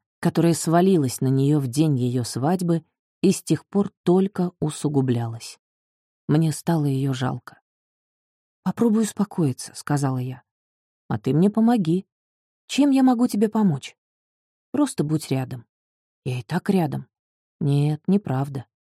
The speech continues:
Я рассказываю тебе абсолютно всё,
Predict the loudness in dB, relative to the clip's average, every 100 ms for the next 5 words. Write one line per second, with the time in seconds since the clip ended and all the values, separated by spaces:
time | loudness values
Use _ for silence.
0 | _ _ 0 2 4 2 0 0 4 4
1 | 2 2 0 0 -2 -2 0 2 0 0
2 | 0 0 -4 -2 -2 -2